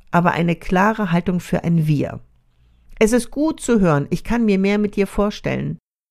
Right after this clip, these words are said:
Das ist kein Heiratsantrag, kein Beziehungsvertrag. Es ist ein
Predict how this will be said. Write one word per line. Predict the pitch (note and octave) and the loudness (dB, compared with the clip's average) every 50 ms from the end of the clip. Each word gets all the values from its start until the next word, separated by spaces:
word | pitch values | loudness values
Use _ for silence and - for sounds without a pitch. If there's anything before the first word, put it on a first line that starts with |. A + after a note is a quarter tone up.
| _ _ - | _ _ 0
Das | A3 A#3 A#3 | 0 2 2
ist | C#4 C4 - | 0 -2 0
kein | - - C4+ C#4 D4+ D4+ G#3 | 0 0 2 2 0 0 2
Heiratsantrag, | F#3+ E3+ C#3 A#2+ B2 B2 A#2+ - - C#3 - - C3 B2+ - - | 2 2 2 0 -2 -4 -4 -4 -6 -6 -4 -4 -4 -6 -4 -4
kein | - - A#3+ B3+ C4+ | -2 0 0 0 0
Beziehungsvertrag. | A#3+ B3 A#3+ - G#3 C#3+ C3+ D3 - - C3+ - - - - - - - - _ _ _ _ _ _ _ _ _ - | -2 -4 -4 -2 -2 -2 -2 -4 -6 -6 -8 -6 -6 -10 -12 -12 -12 -16 -18 _ _ _ _ _ _ _ _ _ 0
Es | E3 D#3+ - | 0 2 2
ist | - - - - - | 0 0 0 0 2
ein | D#3 D#3 D#3 - - | 2 2 2 0 -4